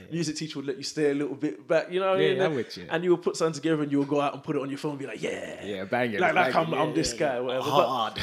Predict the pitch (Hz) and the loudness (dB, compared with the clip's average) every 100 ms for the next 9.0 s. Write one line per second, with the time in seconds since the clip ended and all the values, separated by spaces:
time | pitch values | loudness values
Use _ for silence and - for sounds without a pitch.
0 | - 190 185 170 156 196 190 185 170 175 | 0 6 6 6 6 10 10 10 6 4
1 | - 170 151 160 151 151 135 139 180 160 | 0 -4 -4 -4 -2 -2 -2 -6 -4 -4
2 | 120 - - 131 151 139 - 135 139 - | -6 -12 -4 0 0 -2 -4 -2 -2 -4
3 | 143 139 135 117 - 120 117 139 143 - | -6 -4 -4 -6 -10 -14 -8 -4 -4 -6
4 | 123 113 120 - - _ _ _ _ _ | -14 -10 -10 -10 -20 _ _ _ _ _
5 | _ - 135 156 156 135 120 127 101 - | _ -18 -12 -8 -8 -8 -8 -10 -10 -12
6 | 127 117 - - 117 110 101 - _ 123 | -8 -8 -10 -16 -14 -14 -14 -18 _ -10
7 | 113 113 - _ _ _ _ _ - 120 | -10 -12 -16 _ _ _ _ _ -10 -8
8 | 120 117 123 117 120 113 110 120 113 | -8 -8 -10 -10 -14 -14 -14 -16 -16